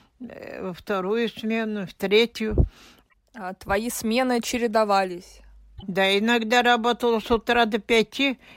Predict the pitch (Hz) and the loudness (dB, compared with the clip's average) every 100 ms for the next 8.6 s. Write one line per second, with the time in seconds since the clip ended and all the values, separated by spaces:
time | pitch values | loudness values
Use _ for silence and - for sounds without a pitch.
0 | _ 214 226 226 214 233 226 214 - 226 | _ -4 -2 -2 2 2 0 -4 0 0
1 | 214 269 269 - 240 220 196 196 202 202 | 2 0 -2 -2 0 2 2 0 2 0
2 | 190 196 226 214 220 226 240 220 175 170 | 2 0 2 2 2 2 2 0 0 0
3 | 175 - - - - - 196 185 208 208 | 0 -2 -4 -4 -14 -6 -2 0 2 4
4 | 208 240 - - - 233 220 220 196 170 | 4 2 -2 -12 -8 -6 -2 -4 -2 0
5 | 165 175 _ _ _ _ - - 285 - | 2 0 _ _ _ _ -20 -20 -20 -14
6 | 208 208 233 226 190 220 220 - - 214 | -6 -4 -2 -2 0 0 0 -6 -4 -4
7 | - - 190 185 _ - - - - - | -4 -6 -4 -4 _ -20 -14 -6 -2 -2
8 | - 196 190 185 190 170 | 0 0 2 0 -6 -6